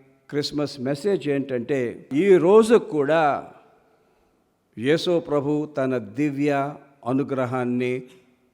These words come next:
రక్షణ పొందిన మనకు, సర్వలోకానికి కూడా అందిస్తూ ఉన్నారు. క్రిస్మస్ వచ్చిందండి, చాలా సంతోషిస్తున్నాం, సెలబ్రేట్ చేస్తున్నాం. దాదాపు అందరం కొత్త బట్టలు కట్టుకున్నాం, వేసుకున్నాం. Very good, we are all looking very well,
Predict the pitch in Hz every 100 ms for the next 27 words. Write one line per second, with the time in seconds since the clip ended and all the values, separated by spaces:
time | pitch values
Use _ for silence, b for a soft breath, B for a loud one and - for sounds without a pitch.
0 | _ _ _ _ - 123 127 - 151 139
1 | 139 127 127 120 120 143 156 156 185 -
2 | 123 120 120 123 120 139 123 123 110 120
3 | 160 110 104 104 95 - 90 85 - -
4 | _ - 226 262 254 214 202 214 180 143
5 | 120 - - _ b b _ - 135 143
6 | 139 139 135 156 147 147 - 156 156 156
7 | 160 165 156 - 123 131 131 139 - 151
8 | 147 - 156 147 151 160 - - _ b
9 | b b b _ _ - 131 139 123 127
10 | 143 156 151 139 131 139 139 139 131 123
11 | - 147 143 147 139 123 120 - 135 143
12 | 156 160 156 120 123 123 139 156 143 -
13 | 120 123 131 127 131 139 127 131 135 139
14 | 151